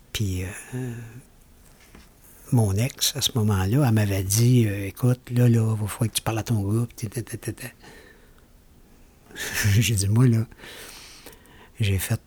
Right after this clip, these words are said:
assez de bêtises sérieuses dans ma vie, là. Et j'ai pas la prétention d'exercer une autorité parentale. »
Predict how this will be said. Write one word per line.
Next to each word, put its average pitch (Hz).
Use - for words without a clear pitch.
assez 117
de 113
bêtises 110
sérieuses 110
dans 101
ma 98
vie, 107
là. 107
Et 131
j'ai 107
pas 113
la 101
prétention 101
d'exercer 113
une 113
autorité 107
parentale. » 107